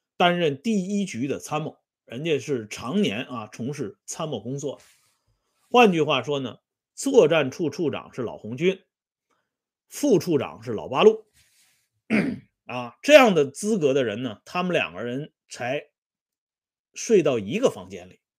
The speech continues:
而赵南起说过啊，毛岸英呢是单独住一个房间，原来是这么定的。由此我们可以看到，彭德怀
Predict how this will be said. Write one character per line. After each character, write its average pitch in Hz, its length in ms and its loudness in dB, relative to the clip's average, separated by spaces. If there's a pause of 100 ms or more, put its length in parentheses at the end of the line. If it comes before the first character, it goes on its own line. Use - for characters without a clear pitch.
(760)
而 185 180 2
赵 214 200 6
南 170 160 -2
起 - 180 -12
说 147 260 -2
过 - 260 -14 (360)
啊， 95 300 -16 (500)
毛 143 380 -2
岸 185 240 4
英 208 240 2
呢 135 220 -4 (500)
是 123 260 -6 (140)
单 226 340 4
独 117 320 -8
住 170 240 -8
一 101 220 -12
个 95 100 -8
房 98 220 -14
间， 98 220 -16 (760)
原 139 180 2
来 147 160 2
是 143 100 -8
这 113 120 -6
么 95 100 -10
定 92 220 -14
的。 - 80 -20 (580)
由 139 480 0
此 - 280 -8
我 117 200 -6
们 92 140 -14
可 107 200 -12
以 101 80 -10
看 98 280 -16
到， 87 240 -18 (360)
彭 160 280 -4
德 185 180 6
怀 117 320 -8